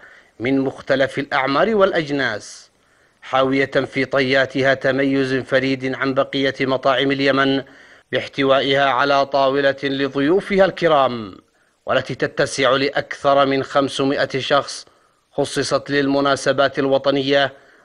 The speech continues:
والاحتفالات والمهرجانات المختلفة وحفلات التخرج تحت سقف مطاعم جالكسي.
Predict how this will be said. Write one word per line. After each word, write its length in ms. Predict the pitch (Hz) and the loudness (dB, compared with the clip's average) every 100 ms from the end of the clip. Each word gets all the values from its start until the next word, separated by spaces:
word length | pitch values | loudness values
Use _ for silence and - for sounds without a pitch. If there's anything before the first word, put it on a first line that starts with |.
| _ - | _ -4
والاحتفالات 800 | 127 - 139 139 135 139 135 | -4 -2 -4 0 2 2 2
والمهرجانات 840 | 139 139 135 123 135 131 135 170 180 | 0 2 2 2 2 2 2 0 2
المختلفة 800 | 202 190 - 156 143 147 123 95 - _ _ _ _ | 0 0 0 0 2 2 2 0 -12 _ _ _ _
وحفلات 640 | - - 139 139 139 135 139 | -8 0 0 2 2 2 -2
التخرج 920 | 131 143 135 139 127 135 135 127 135 - - _ _ | -2 -2 0 -2 2 0 0 -2 -4 -6 -20 _ _
تحت 320 | - 123 - 135 | -4 -4 -2 -2
سقف 400 | - - - 139 | 0 -4 -2 -2
مطاعم 600 | 127 120 123 110 123 131 | 0 2 2 2 0 4
جالكسي. 760 | 196 131 107 - 110 107 110 | 4 4 0 -6 -6 -6 -10